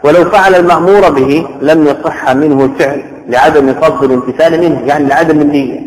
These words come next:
إذا تعبد لو حج مثلًا أو قام فصلى أو صام عبادته باطلة.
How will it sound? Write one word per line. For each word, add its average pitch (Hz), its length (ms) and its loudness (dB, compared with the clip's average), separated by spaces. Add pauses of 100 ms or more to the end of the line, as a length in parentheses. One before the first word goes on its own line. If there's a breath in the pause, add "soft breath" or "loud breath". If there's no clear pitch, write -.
(480)
إذا 139 180 2
تعبد 147 540 0
لو 139 80 4
حج 135 360 0
مثلًا 131 500 0
أو 120 60 -2
قام 135 340 0
فصلى 135 460 0
أو 127 320 0
صام 147 200 0 (200)
عبادته 151 460 -2
باطلة. 107 440 -2